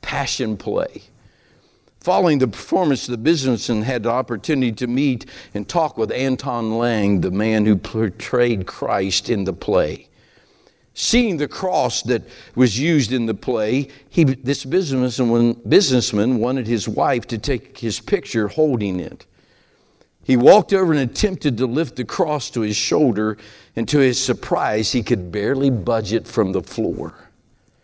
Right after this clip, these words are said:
He said to Mister Lang, he said, "I don't understand. I figured the cross would be hollow.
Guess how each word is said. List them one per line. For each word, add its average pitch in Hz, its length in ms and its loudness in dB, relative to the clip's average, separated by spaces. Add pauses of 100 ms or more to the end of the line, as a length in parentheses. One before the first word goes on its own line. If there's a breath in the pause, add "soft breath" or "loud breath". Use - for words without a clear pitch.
(560)
He 135 140 0
said 196 240 4
to 143 80 0
Mister 123 380 -2
Lang, 127 320 2
he 113 100 2
said, 113 220 -2
"I 139 100 4
don't 127 220 0
understand. 113 560 0
I 110 80 2
figured 120 320 0
the 110 100 -4
cross 139 340 0
would 104 140 -6
be 107 160 -4
hollow. 90 720 -2